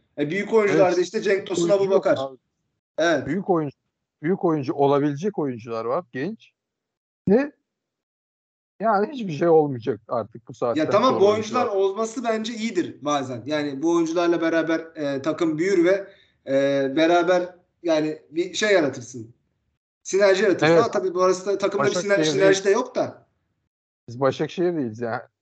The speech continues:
Speaker 2: Ferdi daha nereye? Ferdi büyür mü? Avrupa'ya giderse büyür. Fenerbahçe bence maksimum yani burada. Hani işte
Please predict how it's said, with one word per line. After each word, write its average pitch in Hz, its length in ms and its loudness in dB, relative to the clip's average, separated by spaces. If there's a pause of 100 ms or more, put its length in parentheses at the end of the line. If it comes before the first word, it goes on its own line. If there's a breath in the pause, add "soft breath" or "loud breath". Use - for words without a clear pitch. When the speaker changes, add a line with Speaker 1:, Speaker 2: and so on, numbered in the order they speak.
Speaker 2:
Ferdi 147 420 2
daha 147 260 2 (200)
nereye? 143 320 -6 (240)
Ferdi 151 400 -6
büyür 165 300 -8
mü? 131 260 -10 (400)
Avrupa'ya 156 420 0
giderse 117 440 -12
büyür. 107 120 -14
Fenerbahçe 131 580 -6
bence 131 240 -10
maksimum 110 720 -6
yani 107 280 -16
burada. 107 240 -18 (240)
Hani 107 220 -12 (880)
işte - 380 -8